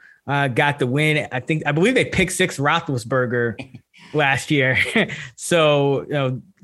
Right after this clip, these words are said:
Pittsburgh gets to, to give him some payback here, maybe. Uh, Buffalo is a six and a half point favorite. The total is forty-eight. Seems a little bit high, but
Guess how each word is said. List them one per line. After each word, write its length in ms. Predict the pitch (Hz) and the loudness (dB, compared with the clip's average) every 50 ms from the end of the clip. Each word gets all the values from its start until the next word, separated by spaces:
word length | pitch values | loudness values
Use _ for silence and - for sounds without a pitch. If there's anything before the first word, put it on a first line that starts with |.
| 139 _ _ _ _ _ _ _ _ | -18 _ _ _ _ _ _ _ _
Pittsburgh 380 | - 175 165 - - 160 160 | 0 0 0 4 2 2 4
gets 180 | 147 156 151 - | 4 2 0 2
to, 160 | - 160 147 127 | 2 0 0 2
to 100 | - 143 | 0 0
give 160 | 143 156 156 | 2 2 2
him 80 | 151 | 2
some 200 | 143 - 147 131 | 0 0 -2 0
payback 480 | 113 151 151 151 147 143 147 139 135 123 | 2 2 2 4 4 4 2 2 2 2
here, 200 | - 151 143 139 | 0 2 2 2
maybe. 580 | 139 139 139 139 139 135 139 139 139 131 139 _ - - _ _ _ | 2 2 2 2 2 2 2 2 0 0 -4 _ -20 -20 _ _ _
Uh, 140 | - 127 127 | -6 -4 -4
Buffalo 460 | 113 101 151 143 135 156 156 151 147 147 | -2 0 0 0 0 0 0 2 2 2
is 80 | 135 | 0
a 40 | 127 | -2
six 280 | - - - - - - | -6 -4 -4 -4 -4 -2
and 100 | 151 143 | -2 0
a 40 | |
half 400 | 123 135 143 139 135 123 - _ _ | 0 0 0 0 0 -2 -6 _ _
point 320 | - 160 151 135 131 - | -4 -2 -2 -2 -4 -6
favorite. 720 | - - 156 151 147 139 135 143 143 139 139 139 - - - _ _ _ _ _ _ _ - | -2 0 2 2 2 2 0 0 2 0 0 -2 -6 -16 -18 _ _ _ _ _ _ _ -4
The 100 | 135 123 | -4 -4
total 560 | - - 160 156 156 160 165 160 156 151 151 | -2 0 0 2 4 4 4 4 2 2 0
is 800 | 135 143 147 143 143 139 139 131 127 113 - - - - _ _ _ | 0 0 0 0 2 2 0 0 -2 -4 -6 -10 -14 -20 _ _ _
forty-eight. 920 | 156 151 151 151 156 151 151 147 139 - - - 127 139 170 202 185 - _ - - - - - _ _ | -2 0 0 0 0 0 0 0 0 -2 -2 -2 0 0 0 -2 -4 -8 _ -20 -20 -20 -20 -20 _ _
Seems 160 | 240 196 143 | -2 0 0
a 60 | 139 | 0
little 340 | 123 127 131 151 156 156 147 | 0 0 0 2 2 2 2
bit 140 | 135 135 110 | 2 0 0
high, 520 | - 135 123 123 135 165 202 190 156 - - _ | 0 0 0 2 2 2 0 0 -4 -8 -16 _
but 560 | 135 151 151 143 135 135 127 123 - - - | -2 0 2 2 2 2 0 -2 -6 -16 -18